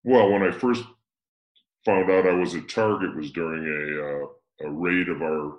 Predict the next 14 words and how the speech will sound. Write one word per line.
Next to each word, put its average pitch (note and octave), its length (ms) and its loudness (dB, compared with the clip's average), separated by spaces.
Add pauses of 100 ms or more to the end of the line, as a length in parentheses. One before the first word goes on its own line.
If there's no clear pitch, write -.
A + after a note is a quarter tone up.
(100)
corporate F2+ 440 -6
facilities, D2+ 960 -6 (140)
and C#2+ 300 -14 (260)
I D2 40 -10
wasn't D#2+ 460 -6
told A2+ 240 0
I D#2 80 -4
was D#2 200 -8
a D2 140 -14
target, C#2+ 320 -10
but A#1+ 120 -18
it - 120 -16
was D2 220 -12
basically D2 680 -12